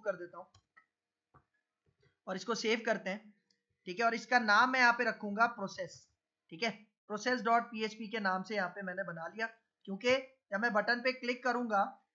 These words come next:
तो ajax request, ठीक है, मतलब asynchronous तरीके से वो कौन से page पे जाएगा, process dot P H P पे जाएगा, ठीक है।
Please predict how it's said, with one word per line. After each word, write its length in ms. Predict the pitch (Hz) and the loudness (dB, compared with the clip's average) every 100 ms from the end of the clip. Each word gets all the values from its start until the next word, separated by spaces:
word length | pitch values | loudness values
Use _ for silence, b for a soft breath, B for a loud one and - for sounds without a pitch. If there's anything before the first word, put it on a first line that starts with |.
| _ | _
तो 100 | 220 220 262 - _ _ _ | -2 2 2 0 _ _ _
ajax 420 | 214 220 269 277 | -6 2 2 2
request, 440 | 262 202 214 196 - | -4 -6 -4 -4 -6
ठीक 120 | 196 | -6
है, 60 | 233 | -2
मतलब 280 | 214 240 233 | -2 -2 -2
asynchronous 640 | 247 269 262 247 240 247 | 0 0 -2 0 0 0
तरीके 340 | 247 226 202 240 | -4 -10 -8 -8
से 120 | 240 | -6
वो 100 | 233 247 | -6 -2
कौन 220 | 214 214 | 2 2
से 100 | 240 | 0
page 200 | 240 233 | -8 -8
पे 120 | - 233 | -6 2
जाएगा, 320 | 214 208 285 - _ _ - | 2 4 0 -4 _ _ -8
process 340 | 220 247 240 | -4 -2 -2
dot 260 | 208 214 208 | 2 2 0
P 120 | 190 | -10
H 80 | 180 | -10
P 140 | 180 | -12
पे 120 | 160 | -12
जाएगा, 300 | 151 143 139 143 | -12 -12 -16 -14
ठीक 180 | 190 | -4
है। 80 | 226 | -4